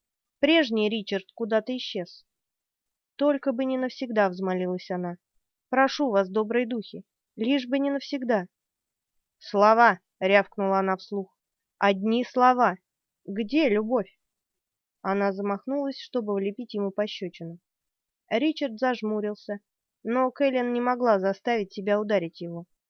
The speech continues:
Все силы уходили на то, чтобы не упасть рядом с ним на колени, не обнять его и не сказать ему, что она его любит,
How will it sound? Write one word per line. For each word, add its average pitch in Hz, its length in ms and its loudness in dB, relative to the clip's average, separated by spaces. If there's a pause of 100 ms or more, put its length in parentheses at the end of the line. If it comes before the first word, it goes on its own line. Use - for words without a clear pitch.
(360)
Все 320 300 0
силы 294 420 2
уходили 220 560 2
на 208 180 2
то, 277 240 0
чтобы 208 320 -2
не 214 120 0
упасть 233 380 -2
рядом 202 320 2
с - 120 -16
ним 208 180 -2
на 196 100 -2
колени, 208 560 -2 (380)
не 247 160 2
обнять 240 520 4
его 190 240 -2
и 226 200 -2
не 214 160 0
сказать 240 460 0
ему, 208 240 -2
что 220 220 -4
она 240 200 0
его 247 180 0
любит, 247 400 -2